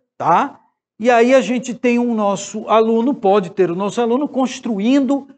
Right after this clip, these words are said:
um conceito ou uma explicação pra determinado fenômeno que nós apresentamos.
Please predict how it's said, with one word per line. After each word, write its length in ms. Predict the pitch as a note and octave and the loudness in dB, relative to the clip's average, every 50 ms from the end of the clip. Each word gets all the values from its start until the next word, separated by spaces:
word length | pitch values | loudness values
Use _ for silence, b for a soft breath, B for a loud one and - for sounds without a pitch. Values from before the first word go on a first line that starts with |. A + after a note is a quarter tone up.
| _ - | _ -6
um 100 | G#3 G#3 | -6 -4
conceito 680 | - G#3+ A3 G3+ F3 - - - C4 C#4+ D4 C#4+ - | -4 -4 -4 -4 -6 -6 -2 0 0 0 0 -2 -4
ou 60 | B3+ B3 | -4 -4
uma 120 | B3 A#3+ | -2 -4
explicação 640 | A#3 A#3+ - A#3 A3 A3 A3 F#3+ E3+ - A#3+ A#3+ | -6 -6 -6 -8 -6 -4 -4 -6 -4 -4 -6 -6
pra 140 | A#3 A#3 A3+ | -4 -4 -2
determinado 600 | A3+ A#3 A3 A3+ G#3+ G3 G3+ G3 G3 G#3 G#3+ F3 - | -2 -2 -2 -2 -4 -4 -4 -4 -4 -4 -4 -6 -6
fenômeno 500 | - G3 E3+ D#3+ F3+ F#3+ F#3+ F3+ F3+ E3 | -8 -8 -6 -6 -6 -6 -6 -8 -10 -10
que 80 | - | -10
nós 200 | F#3 F3 F3 D#3+ | -8 -6 -6 -6
apresentamos. 840 | E3+ D3+ - E3+ E3 C#3 D3+ D3+ C3 - - G#2 _ G2 _ _ _ | -6 -6 -6 -8 -8 -8 -8 -10 -12 -14 -18 -20 _ _ _ _ _